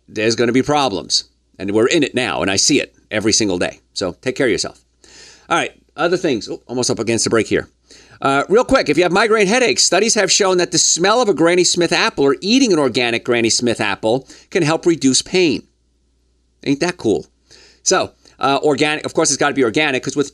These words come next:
apples, what they do is they spr-, spray pesticides on it, and then they dip 'em in wax. And so the wax seals in the pesticides. So if you're gonna eat the skin of any fruit or vegetable or anything, I recommend organic only. So it's not hard to do. And then, of course, I recommend supplements, folks.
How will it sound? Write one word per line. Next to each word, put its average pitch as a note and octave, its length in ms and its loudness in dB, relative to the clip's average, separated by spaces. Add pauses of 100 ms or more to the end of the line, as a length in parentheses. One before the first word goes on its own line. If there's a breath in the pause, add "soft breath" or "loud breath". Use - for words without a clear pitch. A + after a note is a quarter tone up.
apples, F#3+ 420 -2
what D3 140 -4
they C3+ 100 0
do G3 200 0
is E3 80 0
they C3+ 80 0
spr-, - 300 -10 (200)
spray - 220 0
pesticides B2+ 680 0
on A2 160 0
it, A#2+ 40 0
and B2+ 100 -4
then C#3+ 80 0
they C3+ 80 2
dip B2+ 220 -2
'em A#2 80 -2
in A#2 100 2
wax. D#3+ 400 -2
And G#2 100 -2
so A#2+ 120 2
the A2 60 2
wax D#3+ 360 0
seals D#3 460 2
in A#2+ 100 2
the A2 60 0
pesticides. - 800 -4 (380 loud breath)
So D3 120 0
if C3 80 0
you're C3+ 60 2
gonna G3+ 200 2
eat F#3+ 220 0
the E3+ 80 0
skin F#3 380 0
of D3 180 0
any A3 240 2
fruit C3+ 260 0
or A2 60 2
vegetable G#2+ 380 -2
or A#2+ 80 2
anything, G#2 400 0 (200 loud breath)
I G#2 80 -2
recommend A2+ 460 0
organic F2 480 -2
only. F#2 340 -4 (520)
So E2 100 -16
it's - 100 -10
not F#2+ 140 -2
hard F#2+ 240 -4
to F2 80 -18
do. A#2 180 0 (300 loud breath)
And C3 100 -2
then, F3 120 2
of F#3 80 -4
course, G#3 240 0
I G3 40 2
recommend A3 360 0
supplements, B3 480 -2
folks. - 400 -6